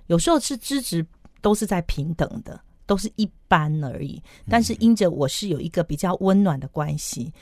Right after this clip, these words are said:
Speaker 1: 我就可以有好的学习力去发展、建构很多的基础能力。但是如果不是，就像阿发的成长背景里面是一个比较弱势的，是一个父母亲是一个比较劳动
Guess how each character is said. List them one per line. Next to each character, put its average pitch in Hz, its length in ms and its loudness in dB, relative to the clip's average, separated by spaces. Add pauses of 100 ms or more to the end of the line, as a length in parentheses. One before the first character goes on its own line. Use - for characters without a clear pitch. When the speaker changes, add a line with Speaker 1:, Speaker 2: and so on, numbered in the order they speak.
(140)
Speaker 1:
我 156 140 0
就 214 120 2
可 175 280 2
以 175 260 -2
有 147 140 0
好 - 260 0
的 - 140 -4
学 160 200 -4
习 156 220 -4
力 151 220 -2
去 - 160 -4
发 151 320 -2
展、 - 280 -6 (380)
建 170 280 2
构 175 200 2
很 139 240 -2
多 160 160 2
的 156 100 -2
基 - 200 -4
础 - 160 2
能 135 240 -4
力。 139 120 -6 (380)
但 277 140 2
是 262 80 4
如 208 220 4
果 - 220 0
不 147 200 -2
是， 156 440 -2
就 175 140 -4
像 185 160 0
阿 180 100 2
发 180 140 -2
的 170 100 0
成 175 160 -2
长 175 160 0
背 180 200 0
景 151 240 -4
里 143 100 -2
面 156 260 0 (280)
是 - 180 -2
一 196 100 4
个 165 160 0
比 143 200 -4
较 156 520 0
弱 190 240 4
势 156 340 0
的， - 220 -8 (300)
是 - 200 -4
一 170 140 -2
个 156 260 -2
父 208 180 -2
母 180 80 0
亲 170 360 2
是 165 240 -4
一 156 100 0
个 143 160 -6
比 - 80 -8
较 151 400 0
劳 151 340 0
动 165 380 0